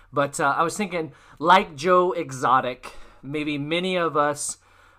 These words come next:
vacillate, you know, start out with the right motives, but maybe go too far, right? That's one character. Or in these times of quar-,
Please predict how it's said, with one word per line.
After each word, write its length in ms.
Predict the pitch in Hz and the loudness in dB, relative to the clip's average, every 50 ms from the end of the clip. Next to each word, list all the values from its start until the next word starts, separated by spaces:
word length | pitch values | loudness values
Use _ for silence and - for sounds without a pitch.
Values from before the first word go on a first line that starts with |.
| _ - | _ -8
vacillate, 760 | 127 156 147 151 151 - - 165 156 147 147 147 147 143 - | -2 2 4 4 4 2 0 -2 -2 -2 -2 -2 -4 -6 -8
you 100 | 147 139 | -6 -4
know, 100 | 131 127 | -4 -4
start 420 | 131 - - - - 160 165 175 | -4 -6 -4 2 6 6 6 6
out 180 | 175 165 170 - | 6 4 2 2
with 160 | 151 143 - | -2 -8 -4
the 100 | 135 123 | -4 -6
right 340 | 110 110 123 127 143 143 - | -4 -4 -4 -4 -4 -4 -6
motives, 720 | 117 123 127 127 131 139 131 127 117 117 113 120 - - | -6 -2 0 0 0 0 0 -2 -4 -4 -4 -8 -12 -12
but 460 | _ - 139 123 120 - - - - | _ -4 -2 -2 -2 -2 -6 -14 -16
maybe 300 | - 123 127 131 127 131 117 | -12 -10 -8 -8 -6 -8 -10
go 260 | 110 - 123 113 113 | -8 -6 -4 -4 -4
too 260 | 113 - - - 113 | -6 -10 -14 -16 -16
far, 440 | 104 - - - 101 90 82 78 80 92 | -16 -12 -8 -6 -6 -6 -6 -8 -10 -10
right? 240 | 110 117 120 120 - | -8 -8 -8 -6 -6
That's 340 | 131 127 - - - - | -8 -10 -10 -12 -16 -14
one 320 | 120 120 127 123 120 120 117 | -8 -6 -4 -4 -4 -6 -10
character. 680 | - - 117 107 104 101 - - - 104 98 101 - _ - - - - _ - - _ _ - | -10 -8 -6 -6 -6 -8 -10 -12 -12 -10 -10 -10 -12 _ -20 -20 -20 -20 _ -20 -20 _ _ -4
Or 500 | 160 156 156 165 170 175 185 190 190 - _ _ _ _ _ _ - | -2 2 4 6 6 6 6 4 0 -6 _ _ _ _ _ _ -8
in 140 | 156 156 | -6 -6
these 200 | 165 170 165 - | -4 -4 -6 -6
times 360 | - - 156 143 151 160 151 165 | -6 -4 -4 -4 -4 -4 -6 -8
of 100 | 151 143 | -10 -10
quar-, 400 | - - 151 139 139 147 156 | -8 -6 -2 0 0 0 0